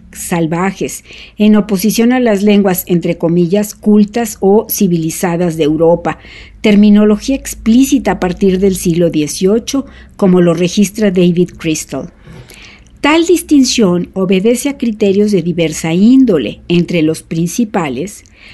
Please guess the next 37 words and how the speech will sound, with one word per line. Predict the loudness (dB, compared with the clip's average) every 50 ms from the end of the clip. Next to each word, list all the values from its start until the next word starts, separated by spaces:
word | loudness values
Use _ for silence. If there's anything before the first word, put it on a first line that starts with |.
| -20 _
la | -2 -2 -2 -2
falta | -2 -4 -6 -6 -4 -2 -2 0
de | 2 2
literatura | 2 0 0 -2 -2 -2 -2 -2 -2 -4 -4 -4 -4 -4
escrita, | -6 -6 -4 0 2 2 2 0 -2 -10 -10 -10 _ _ _ _ _ -2
pero | 0 2 2 4
hay | 4
muchas | 4 2 2 0 -4 -4 0
lenguas | 0 0 2 2 0 -2 -2 0
indígenas | 0 0 0 0 -2 -2 -2 -2 -2 -4 -4 -2
en | 0 0 2
el | 2 2 4 4
mundo | 4 4 4 4 4 2 0
sin | -2 -2 -4 -4
sistema | -4 -6 -10 -8 -6 -4 -2 -2 0 0
de | -2
escritura | -2 -4 -6 -8 -8 -4 -4 -4 -4 -4 -4
todavía, | -4 -4 -6 -4 -4 -6 -8 -8 -8 -8 -8 -8 -10 -12 _ _ _ _ _ -20 -20 -20 -20 -20 _
la | 0 0 0
falta | 2 0 0 -2 0 0 0 2
de | 2 2 0
textos | 0 -2 -2 -2 -2 -4 -2 0 0
de | 2 2
gramática | 2 2 2 2 2 0 -2 0 -2 -4 -2 -2 -6 -6 -2 0
o, | 0 2
de | 2 2 0
plano, | 0 0 0 0 2 2 2 2 2 0 -2 -2
la | -2 -2 0 0
supuesta | -2 -4 -4 -2 -2 -2 0 0 -2 -4 -6 -4
simplicidad | -2 -2 -2 -2 0 -2 -4 -2 0 0 0 2 2 0 0 -2 -6 _
de | 0 2 2
la | 2 2
gramática | 2 0 0 0 0 -2 -2 -2 -4 -4 -2 0 0
de | 0 -2
tales | 0 -2 -2 0 -2 -2 -2
lenguas | 0 0 0 0 -2 -4 -6
primitivas, | -6 -8 -4 -2 -2 -2 -4 -2 0 0 2 2 0 -6 -10 -18 -20